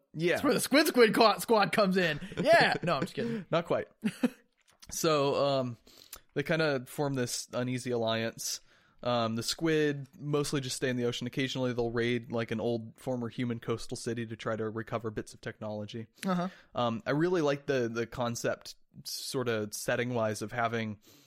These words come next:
Speaker 1: a new civilization in an old, more technologically advanced place.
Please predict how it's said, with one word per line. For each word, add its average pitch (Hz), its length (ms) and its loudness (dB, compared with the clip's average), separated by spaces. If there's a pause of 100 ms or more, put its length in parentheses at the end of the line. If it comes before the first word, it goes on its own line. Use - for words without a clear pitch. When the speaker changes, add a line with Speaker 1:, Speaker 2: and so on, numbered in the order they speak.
(200)
Speaker 1:
a 117 280 2
new 135 260 0
civilization 117 1080 -2 (120)
in 107 440 -4 (100)
an 107 240 -6
old, 113 480 -4
more 117 240 -4
technologically 113 800 -8
advanced 107 480 -10
place. - 500 -6